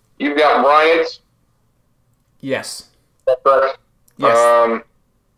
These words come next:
Speaker 1: I'll take Wagner. I'll take Wagner to win that
Speaker 2: Okay.
Speaker 1: cup.
Speaker 2: Ohio Valley, I have Murray State.
Speaker 1: Uh, yes, that would be,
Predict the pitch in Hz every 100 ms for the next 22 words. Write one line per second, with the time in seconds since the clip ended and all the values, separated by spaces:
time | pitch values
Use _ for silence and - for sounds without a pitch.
0 | _ _ _ _ _ _ - 247 247 220
1 | 151 151 147 139 127 - 156 165 185 139
2 | 143 147 147 143 131 - - 190 127 123
3 | 117 - 98 - - - - - - 196
4 | 208 220 233 226 185 208 208 202 160 131
5 | - 165 165 160 160 170 170 147 - -
6 | 139 104 - - - _ _ _ _ _
7 | _ _ _ _ _ _ _ _ _ 143
8 | 139 139 135 127 127 120 117 - 113 110
9 | 117 117 113 113 110 107